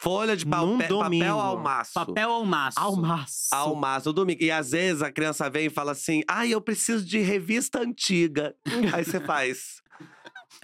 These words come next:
Speaker 1: "Que bom.
Speaker 2: Parabéns.
Speaker 1: Quanto tempo faz que você sabia disso?" "É uma semana já." Eu
Speaker 2: Ah, então, daí eu sou daqueles que falam: "Então vai ficar sem fazer o negócio." Ou avisa a professora que você vai atrasar o negócio.
Speaker 1: E aí,
Speaker 2: Porque
Speaker 1: é
Speaker 2: é
Speaker 1: isso.
Speaker 2: sua responsabilidade, você deveria ter me avisado antes.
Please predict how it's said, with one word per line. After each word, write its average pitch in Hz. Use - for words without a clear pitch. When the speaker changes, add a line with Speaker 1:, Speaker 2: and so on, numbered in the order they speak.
Speaker 1:
"Que 220
bom. 180
Speaker 2:
Parabéns. 208
Speaker 1:
Quanto 240
tempo 202
faz 170
que -
você 175
sabia 147
disso?" -
"É 214
uma 339
semana 269
já." 156
Eu 147
Speaker 2:
Ah, 135
então, 196
daí 151
eu 151
sou 160
daqueles 151
que -
falam: 170
"Então 139
vai 135
ficar 170
sem 165
fazer 175
o 165
negócio." 175
Ou 151
avisa 147
a 143
professora 147
que -
você 170
vai 156
atrasar 156
o 156
negócio. 170
Speaker 1:
E 120
aí, 120
Speaker 2:
Porque 156
Speaker 1:
é -
Speaker 2:
é 151
Speaker 1:
isso. -
Speaker 2:
sua 156
responsabilidade, 156
você 185
deveria 139
ter 143
me 147
avisado 143
antes. 143